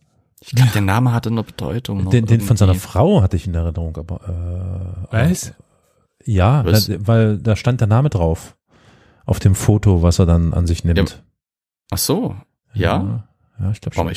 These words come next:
Speaker 1: ich, ich lass die Szene jetzt grad nochmal laufen. Ich will das jetzt
Speaker 3: Mach
Speaker 1: auch
Speaker 3: mal.
Speaker 1: nochmal wissen.
Speaker 3: Mach mal, mach mal. Oh, ich bin schon dabei, wie Kat stirbt. Ähm, nee, Quatsch, der andere stirbt. Ähm,
Speaker 1: Tut mir leid, es tut mir
Speaker 3: So,
Speaker 1: leid.
Speaker 3: zu-,
Speaker 1: So,
Speaker 3: zurück
Speaker 1: jetzt holt
Speaker 3: zu
Speaker 1: er
Speaker 2: Ist das
Speaker 1: die
Speaker 2: Bild der
Speaker 1: Brieftasche
Speaker 2: Frau,
Speaker 1: raus.
Speaker 2: das ich sehe?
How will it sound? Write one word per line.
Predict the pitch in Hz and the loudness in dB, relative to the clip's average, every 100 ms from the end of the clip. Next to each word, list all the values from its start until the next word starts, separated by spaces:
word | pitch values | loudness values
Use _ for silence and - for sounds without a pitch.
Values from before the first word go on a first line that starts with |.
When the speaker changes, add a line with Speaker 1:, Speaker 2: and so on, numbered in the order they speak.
| - | -6
Speaker 1:
ich, | - | -6
ich | - | -6
lass | 82 | -6
die | - | -4
Szene | - 131 | -2 -2
jetzt | 117 | 0
grad | - | -4
nochmal | 123 123 | -2 0
laufen. | 120 90 | 0 -2
Ich | 87 | -6
will | 85 | -4
das | 98 | -2
jetzt | 113 | -2
Speaker 3:
Mach | 104 | -2
Speaker 1:
auch | |
Speaker 3:
mal. | 120 | 0
Speaker 1:
nochmal | 117 120 | -2 -2
wissen. | 117 85 | -4 -6
Speaker 3:
Mach | 95 | -8
mal, | 92 - - _ - | -10 -10 -14 _ -12
mach | - | -12
mal. | 92 90 _ _ _ _ _ _ _ _ _ _ | -10 -14 _ _ _ _ _ _ _ _ _ _
Oh, | - 110 | -2 -2
ich | - | 0
bin | 117 | -2
schon | 113 | 0
dabei, | 104 101 | 0 0
wie | 98 | -2
Kat | - - | -4 -8
stirbt. | - 90 - | -4 -6 -2
Ähm, | 92 92 90 - | -2 0 -2 -4
nee, | 98 | -6
Quatsch, | - - - | -4 -8 -4
der | 92 | -4
andere | 95 101 | -4 -6
stirbt. | - 85 - | -6 -8 -6
Ähm, | 95 95 95 95 92 87 - - _ - - - - | -4 -2 -2 -4 -6 -10 -18 -20 _ -20 -20 -20 -20
Speaker 1:
Tut | - - | -18 -8
mir | |
leid, | 87 87 | -4 -4
es | 127 | -6
tut | - - | -10 -10
mir | 95 | -6
Speaker 3:
So, | 87 | -4
Speaker 1:
leid. | 87 107 190 | -2 -4 -4
Speaker 3:
zu-, | - | -8
Speaker 1:
So, | 80 95 90 85 | -10 -6 -4 -4
Speaker 3:
zurück | 85 - | -6 -10
Speaker 1:
jetzt | - - | -10 -4
holt | |
Speaker 3:
zu | |
Speaker 1:
er | |
Speaker 2:
Ist | 92 | -2
das | - | -2
Speaker 1:
die | 85 | 2
Speaker 2:
Bild | 123 - | 2 2
der | |
Speaker 1:
Brieftasche | 104 120 107 | 2 0 2
Speaker 2:
Frau, | 120 127 | 2 2
Speaker 1:
raus. | |
Speaker 2:
das | 185 160 | 0 -2
ich | 147 | -4
sehe? | 175 170 170 | 0 2 0